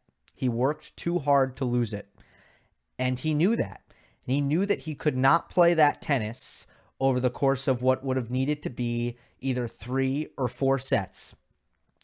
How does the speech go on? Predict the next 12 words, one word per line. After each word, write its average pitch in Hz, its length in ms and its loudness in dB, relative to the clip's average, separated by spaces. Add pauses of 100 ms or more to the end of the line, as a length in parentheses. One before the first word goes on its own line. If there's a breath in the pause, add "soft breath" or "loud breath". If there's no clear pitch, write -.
He 143 280 0
could 131 220 -2
not 131 420 0
do 160 140 2
that 151 220 4
much - 220 -6
running 147 260 -2
for 127 140 -6
three 131 340 -6
or 131 100 -2
four 127 240 -2
sets - 500 -4